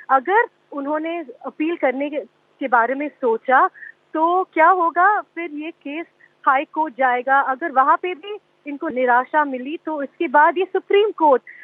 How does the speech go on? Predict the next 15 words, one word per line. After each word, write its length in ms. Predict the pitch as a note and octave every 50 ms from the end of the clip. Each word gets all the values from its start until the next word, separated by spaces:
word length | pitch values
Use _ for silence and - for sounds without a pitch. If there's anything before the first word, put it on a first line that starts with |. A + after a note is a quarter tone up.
| - _
भी 100 | C4+ D#4
जा 220 | A3 B3 A#3+ A3+ A3+
सकते 380 | - - A3+ - _ _ A#3
हैं। 160 | G#3+ G#3 G3 - - - _ -
लेकिन 260 | B3+ D4 E4 - A4+
अगर 360 | F#4 D4 C#4+ C4 A#3 G#4 A4 D#4
विजय 280 | - C#4 A3+ D#4+ F4+
माल्या 420 | F4 D#4+ D4 C#4 C4+ C#4 D4 D#4 D#4+
और, 100 | D#4 D4
और 220 | B3+ C4 C4+ C4
उनके 300 | B3 B3 A#3+ - D4+ D#4
लीगल 520 | C#4+ B3+ A3+ G3+ A3 A3+ C4 C4 A#3+ D4+
टीम 260 | C#4+ D4 C#4+ C4 C4+ C#4
ने 100 | C#4 C4+
decide 440 | - _ - - B3+ A#3+ C4+ D4+